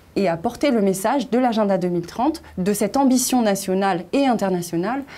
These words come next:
dans les territoires, euh, régionaux, dans un contexte d'une France décentralisée. Alors, euh, c'est quoi, euh, ce Tour de France des objectifs de développement durable ?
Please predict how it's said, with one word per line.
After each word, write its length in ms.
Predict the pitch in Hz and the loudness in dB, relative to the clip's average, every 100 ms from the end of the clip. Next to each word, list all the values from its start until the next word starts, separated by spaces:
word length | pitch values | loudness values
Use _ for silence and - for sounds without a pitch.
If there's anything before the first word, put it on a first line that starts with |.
| - - | -20 -6
dans 220 | 175 214 | -2 0
les 100 | 233 | 0
territoires, 560 | 202 190 185 214 240 277 - - - | 0 -4 -2 -2 -2 -4 -12 -18 -6
euh, 200 | 180 175 | -2 0
régionaux, 540 | 180 196 180 160 220 | 2 0 2 2 2
dans 240 | 240 190 170 | 0 0 -2
un 60 | |
contexte 440 | 165 170 220 - 185 | -2 -2 -2 -4 -4
d'une 180 | 170 165 | -2 -2
France 340 | 185 240 214 | -2 -4 -2
décentralisée. 720 | 180 196 190 175 170 165 156 - - - _ _ _ - _ - - - - - - | -2 -2 -4 -6 -6 -6 -8 -12 -20 -20 _ _ _ -20 _ -16 -14 -14 -20 -20 -6
Alors, 340 | 202 214 254 240 | 0 0 0 0
euh, 180 | 190 175 | 0 0
c'est 200 | 175 190 | 0 0
quoi, 320 | 262 285 247 | 2 2 2
euh, 140 | 190 | 0
ce 120 | 190 202 | 0 -2
Tour 200 | 202 196 | 0 0
de 60 | |
France 220 | 190 220 | 0 0
des 200 | 196 180 | 2 2
objectifs 400 | 185 185 180 202 | 2 0 -2 -2
de 80 | 175 | 0
développement 420 | 175 165 165 170 | 0 0 0 0
durable ? 380 | 170 170 226 320 | 0 0 2 2